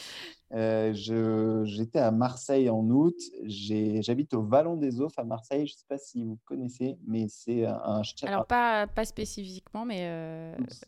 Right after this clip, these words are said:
Speaker 2: mais, mais c'est où ?
Speaker 1: C'est un peu la, la, la photo carte postale de Marseille. C'est un petit
Speaker 2: Ok.
Speaker 1: port, petit port niché sous la, sous un aqu-, un aqueduc, euh,
Speaker 2: Mhm.
Speaker 1: donc au niveau de la Corniche à Marseille, dans le septième.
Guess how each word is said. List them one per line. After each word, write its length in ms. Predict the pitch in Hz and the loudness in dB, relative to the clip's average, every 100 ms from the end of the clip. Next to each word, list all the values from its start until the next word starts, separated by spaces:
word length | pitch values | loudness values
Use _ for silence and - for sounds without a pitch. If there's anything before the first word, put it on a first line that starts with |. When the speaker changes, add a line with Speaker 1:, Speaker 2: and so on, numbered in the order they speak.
| - | -10
Speaker 2:
mais, 240 | 190 190 185 | -6 -4 -2
mais 80 | 196 | -4
c'est 140 | - | -2
où ? 140 | 214 294 | 0 0
Speaker 1:
C'est 140 | - 131 | 4 4
un 120 | 123 | 4
peu 120 | 180 | 6
la, 140 | 160 120 | 4 4
la, 160 | 120 117 | 2 2
la 120 | 113 | 2
photo 300 | - 127 131 | -2 -4 -4
carte 220 | 127 123 | -4 -6
postale 320 | 135 120 131 123 | -8 -4 -2 0
de 80 | |
Marseille. 480 | 123 120 117 127 131 | 2 0 0 0 2
C'est 160 | 127 107 | 0 -4
un 100 | 104 | -6
petit 400 | - 135 - 127 - | -2 -4 -4 -12 0
Speaker 2:
Ok. 20 | |
Speaker 1:
port, 400 | 143 135 147 - _ _ _ _ - | 4 6 4 -6 _ _ _ _ -6
petit 240 | 143 135 | -6 -6
port 260 | - 151 143 | 2 4 4
niché 360 | 139 131 151 | 0 0 -2
sous 200 | 147 143 | -4 -2
la, 320 | 127 117 113 | 4 6 6
sous 260 | 113 - 131 | 2 -2 0
un 120 | 123 117 120 123 | 2 2 0 0
aqu-, 200 | 127 - | 0 -4
un 80 | 131 | 0
aqueduc, 580 | 135 135 127 165 339 - _ _ _ | 2 4 6 6 4 -12 _ _ _
euh, 400 | 110 113 113 110 107 | 0 4 4 4 2
Speaker 2:
Mhm. 40 | |
Speaker 1:
donc 220 | 110 107 | 2 2
au 100 | 117 | 2
niveau 220 | 113 123 | 4 4
de 60 | 143 | 4
la 100 | 107 | 2
Corniche 540 | - 127 123 127 165 113 | 2 2 4 0 0 -2
à 60 | |
Marseille, 400 | 110 110 139 147 | -2 -2 0 0
dans 200 | 131 110 | 0 -4
le 220 | 110 104 104 | -4 -6 -10
septième. 640 | - 120 117 131 156 117 | -6 -6 0 0 2 -2